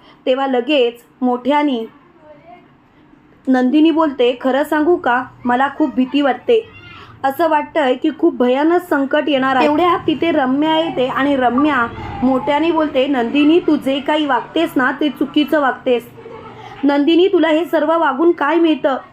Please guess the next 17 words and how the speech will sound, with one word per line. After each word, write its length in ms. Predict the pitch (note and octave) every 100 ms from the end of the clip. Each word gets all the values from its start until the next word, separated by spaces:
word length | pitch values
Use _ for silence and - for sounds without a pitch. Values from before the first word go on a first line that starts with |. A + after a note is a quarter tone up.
| - - - - C4
माझ्या 360 | C4 B3+ D#4
आईची 340 | C#4 C#4 C4 E4
अवस्था 440 | B3+ C#4 C#4+ D#4
बघितलीस 580 | C#4+ A#3+ C#4+ D4 D#4+ -
का 120 | E4+
नंदिनी? 500 | D#4+ C4+ C4+ C4 D#4+
जरा 260 | C4+ B3+ C#4+
विचार 420 | C#4 - C#4+ D4+
कर." 260 | D4+ C#4 B3+ - - - - - - -
तेव्हा 180 | D4+ F4
लगेच 300 | D4+ E4 D#4+
नंदिनी 380 | C#4+ C4+ D#4 F4
बोलते, 340 | E4 D4 D4+
"अजिबात 560 | D4 C4 D#4 D#4+ E4 D#4+
नाही, 280 | C4+ C#4 C4 - - - -
मला 320 | C4+ C#4 C#4
कसलाच 500 | D4+ C#4+ C4+ C4+ C#4+